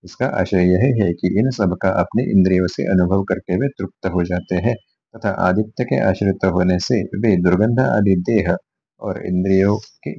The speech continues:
दोष से भी रहित है। तो क्या वे उद्यमहीन रहकर ही इस अमृत के उपजीवी होते हैं? नहीं, तो फिर किस प्रकार होते हैं? श्लोक दूसरा, वे देवगण इस रूप को लक्षित करके ही उदासीन हो जाते हैं और फिर इसी से उत्साहित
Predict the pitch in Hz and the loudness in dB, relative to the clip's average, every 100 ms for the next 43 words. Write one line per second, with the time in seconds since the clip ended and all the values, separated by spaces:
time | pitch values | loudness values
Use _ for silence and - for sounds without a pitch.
0 | 107 95 90 101 - 95 101 135 90 90 | -2 0 0 -2 -2 -2 0 0 0 -2
1 | - 110 87 - _ _ _ 131 123 95 | -4 -6 -6 -8 _ _ _ -16 -6 -2
2 | 90 117 110 95 95 95 90 95 95 90 | 0 0 -2 -2 0 0 2 2 2 0
3 | 90 92 92 120 - 139 127 131 92 92 | 0 0 -2 -2 -2 -2 -2 0 2 2
4 | 101 113 117 110 98 95 92 92 90 - | -2 -6 -6 -4 -2 0 0 -2 -6 -6
5 | 101 185 139 113 90 92 - 110 120 127 | -6 -8 -4 -2 -2 -6 -12 -10 -10 -8
6 | 139 110 95 - 85 85 90 95 175 - | -8 -8 -4 -2 -2 -4 -6 -6 -8 -6
7 | 104 107 110 95 - - _ _ _ - | -6 -6 -8 -6 -6 -8 _ _ _ -20
8 | - - _ _ _ _ _ _ _ _ | -20 -20 _ _ _ _ _ _ _ _
9 | _ 110 135 110 95 98 98 107 139 135 | _ -10 -2 2 2 2 2 2 -2 0
10 | 117 104 - 123 113 95 - 104 101 101 | 2 2 0 0 2 2 -2 -2 -2 -2
11 | 98 110 143 98 90 - 92 90 90 92 | -4 -2 -2 -2 -4 -2 -2 0 0 -2
12 | 87 95 104 131 - 92 - 135 95 90 | -2 -2 -2 -2 -2 -2 0 0 0 -2
13 | - - 117 113 147 - 95 - 101 95 | -6 0 0 0 -2 -2 -6 -4 -4 -2
14 | 107 135 | -4 -4